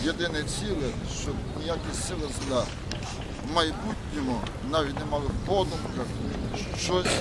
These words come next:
повторити, цю ганебну справу,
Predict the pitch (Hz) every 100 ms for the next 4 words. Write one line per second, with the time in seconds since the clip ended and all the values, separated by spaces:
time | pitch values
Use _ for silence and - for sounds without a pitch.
0 | - 170 147 147 147 160 165 - 156 143
1 | - - - - - - - - - -
2 | - 160 151 160 170 190 175 190 - 156
3 | 147 139 131